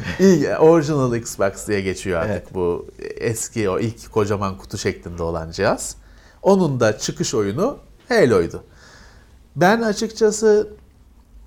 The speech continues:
Speaker 1: iki bin, iki bin birde çıktı. İşte iki bin yılında o Halo'nun videoları, E üç videosu falan vardı. Ha-, hala YouTube'da var bazıları. Hani ben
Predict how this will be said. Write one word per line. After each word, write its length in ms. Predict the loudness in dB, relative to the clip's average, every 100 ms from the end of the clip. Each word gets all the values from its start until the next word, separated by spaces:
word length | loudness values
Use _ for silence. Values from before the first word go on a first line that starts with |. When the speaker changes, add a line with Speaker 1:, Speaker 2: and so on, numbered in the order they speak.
| -12
Speaker 1:
iki 280 | -10 -4 0
bin, 240 | 0 -2
iki 320 | -6 -4 -2 0
bin 280 | -2 -2
birde 320 | -2 0 0 -2
çıktı. 480 | -8 -4 0 0
İşte 240 | 0 -6 -6
iki 280 | -6 -4 -2
bin 180 | 0
yılında 540 | 0 -2 -2 -2 0 2
o 220 | 0 -2
Halo'nun 560 | -2 -2 0 -2 -6 -8 -16 -20 _ -20 -20 _ -12
videoları, 560 | -2 2 6 6 4 2
E 280 | 4 4 4
üç 220 | 0 -6
videosu 380 | -4 -2 -2 -2
falan 420 | 0 2 2 -2 -6
vardı. 500 | -2 -2 -2 -4 0
Ha-, 280 | -2 -2 -8 -6
hala 340 | -2 0 0
YouTube'da 520 | -2 -4 -8 -6 -2
var 180 | 0 2
bazıları. 560 | 0 -2 -2 0 0 -4 -16 -20 -20 -20 -20 _ -12
Hani 180 | -4 0
ben 180 | 0